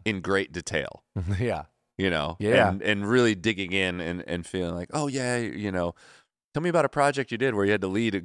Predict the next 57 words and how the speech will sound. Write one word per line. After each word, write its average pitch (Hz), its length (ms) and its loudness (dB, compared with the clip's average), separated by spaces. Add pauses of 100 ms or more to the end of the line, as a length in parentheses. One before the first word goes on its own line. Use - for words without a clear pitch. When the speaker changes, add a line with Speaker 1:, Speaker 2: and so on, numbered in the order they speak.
(180)
Speaker 1:
a - 20 0
group 113 200 -2
of - 40 -20
people." 107 240 0
"Oh, 220 200 8
yeah, 196 200 6
I 165 60 4
had 165 140 4
this, 143 180 -2
this - 260 -2
team 151 320 -2
and, 107 180 -6
you 104 120 0
know, 101 140 2
we, 117 120 0 (140)
we 123 100 -2
did 151 140 0
a 135 40 0
thing 147 360 -2
for 113 120 -8
school." 98 380 0
"Uh, 92 100 4
what 117 200 6
was 190 100 0
the 160 80 -4
thing?" 110 480 -4
Speaker 2:
Yeah. 101 300 2 (440)
Speaker 1:
"Oh, 208 200 8
well, 208 140 8
if, 156 180 -2
uh, 180 120 2
you 160 160 -2
know, 147 140 2
we 151 140 0
were 151 100 2
creating 156 580 -2
a 123 180 2
demonstration 143 580 -2
for 131 140 -6
yada, 131 260 -2
yada, 131 180 0
yada." 135 320 2
"Oh, 214 160 4
that's 202 220 -2
cool. 175 200 2
Yeah, 147 160 -2
it 143 40 -4
went 147 160 -2
really 147 160 4
well." 127 200 4
Like, 92 200 -4
"What, 107 180 4
what 190 120 4
did 180 140 -2
you 180 120 0
do?" 95 180 2
"Oh, 175 300 4